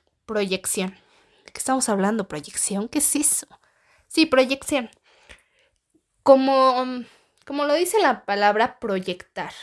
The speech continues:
proyectar algo. Por ejemplo, si tu abusador o tu gaslighter es adicto a las drogas y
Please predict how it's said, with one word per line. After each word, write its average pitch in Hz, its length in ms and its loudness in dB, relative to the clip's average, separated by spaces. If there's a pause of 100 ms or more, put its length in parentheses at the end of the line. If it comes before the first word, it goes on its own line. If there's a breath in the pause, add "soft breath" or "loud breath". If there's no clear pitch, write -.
(120)
proyectar 208 720 0
algo. 180 400 -2 (960)
Por 269 140 6
ejemplo, 269 560 2 (640 soft breath)
si - 240 -4
tu 247 100 2
abusador 240 640 4
o 302 120 0
tu 226 100 -12
gaslighter 220 800 -2
es 226 420 0
adicto 226 360 -2
a 247 40 2
las 214 200 2
drogas - 540 -6 (2750)
y 226 500 4